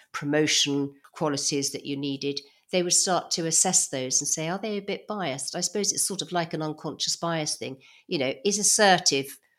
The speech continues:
and maybe start questioning, is that a good thing necessarily? Why is it a good thing? Do you have to have it? Who says you have to have it? You know, I think that there, you can still question quite a lot of the attributes that men and women have. And both are needed.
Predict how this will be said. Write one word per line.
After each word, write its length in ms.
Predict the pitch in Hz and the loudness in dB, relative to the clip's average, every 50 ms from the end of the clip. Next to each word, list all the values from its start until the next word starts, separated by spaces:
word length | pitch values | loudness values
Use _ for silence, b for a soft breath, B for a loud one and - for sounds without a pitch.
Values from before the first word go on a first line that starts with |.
| _ - | _ -2
and 220 | 208 202 185 214 | -2 0 0 2
maybe 600 | 226 269 294 277 - - 131 127 135 143 160 - _ | 4 4 4 4 0 -2 -4 -4 -4 -4 -6 -6 _
start 340 | - - - 202 180 170 - | -2 0 2 2 0 0 -2
questioning, 760 | - - 214 202 - - - - 147 131 123 123 131 143 156 - _ _ _ | -2 -2 0 2 2 0 0 -2 -4 -2 -4 -4 -4 -6 -10 -16 _ _ _
is 100 | 208 208 | -4 -4
that 160 | - 254 - 247 | -2 -2 -4 -4
a 80 | 240 | -6
good 160 | - 339 320 | -6 -6 -6
thing 440 | - - - 196 127 120 123 - - _ _ _ _ | -8 -4 -2 -2 -2 -2 -4 -10 -16 _ _ _ _
necessarily? 580 | 165 160 - - 190 - 247 240 220 185 151 143 | -8 -6 -6 -4 -4 -4 -2 -2 -2 -2 -4 -4
Why 160 | 165 208 240 | -2 -2 -2
is 120 | 247 247 | -2 -2
it 80 | 240 - | -4 -8
a 40 | 214 | -8
good 240 | 175 160 143 - - | -8 -8 -10 -10 -10
thing? 280 | - 127 120 120 123 - _ _ _ _ _ _ _ _ _ _ - 160 - - | -10 -8 -8 -8 -10 -12 _ _ _ _ _ _ _ _ _ _ -20 -16 -8 -6
Do 80 | 170 | -6
you 60 | 156 | -4
have 180 | 156 185 180 185 | -2 -4 -4 -4
to 100 | - 185 | -4 -4
have 220 | 180 196 196 196 | -2 -2 -2 -2
it? 140 | 254 262 269 - - _ _ _ _ _ - - | -2 -2 -4 -6 -12 _ _ _ _ _ -12 -6
Who 80 | 226 | -4
says 260 | 208 - 269 262 - | -2 -2 -2 -2 -4
you 60 | 208 185 | -4 -4
have 180 | 170 143 - - | -2 -4 -4 -6
to 80 | 139 | -6
have 200 | 143 139 127 - | -6 -6 -6 -6
it? 180 | 120 - - - _ _ _ _ _ - | -8 -10 -12 -14 _ _ _ _ _ -4
You 100 | 185 185 | 0 2
know, 120 | 170 160 B B B B B B | 2 2 B B B B B B
I 80 | - 202 | 0 2
think 320 | 202 - 247 226 - - | 4 4 4 4 2 -6
that 140 | 196 190 - | -12 -4 0
there, 260 | 208 214 202 196 190 - - _ _ | 2 4 4 2 0 -4 -12 _ _
you 140 | - 196 190 | -8 -8 -8
can 120 | - - | -6 -4
still 280 | 190 - - 226 214 202 | -2 0 2 2 2 2
question 640 | 196 - 233 220 - - - - 170 143 143 143 | 2 0 0 0 0 0 0 0 0 0 -2 -2
quite 300 | 139 - 180 160 156 - | -2 -2 -2 0 0 0
a 40 | 165 | -2
lot 220 | 160 160 160 160 - | -2 -2 -2 -4 -4
of 80 | - | -4
the 120 | - 151 151 | -2 -2 -2
attributes 640 | 147 - - - - - 147 143 135 143 - - | -2 -2 -4 -8 -6 -4 -4 -4 -4 -4 -4 -4
that 120 | - 135 - | -4 -6 -4
men 140 | 151 156 151 | -4 -4 -4
and 100 | 143 147 | -4 -4
women 220 | 147 139 143 139 | -4 -4 -4 -4
have. 280 | 160 165 151 123 B B B B B B B B B B _ _ _ - | -2 -2 -2 -2 B B B B B B B B B B _ _ _ -10
And 160 | 226 233 - | -10 -2 2
both 320 | 285 294 311 285 294 - | 4 4 4 4 2 0
are 60 | 214 | 0
needed. 640 | 190 196 220 233 233 226 233 - - - 147 - | 0 2 0 0 -2 -2 -6 -6 -6 -4 -6 -6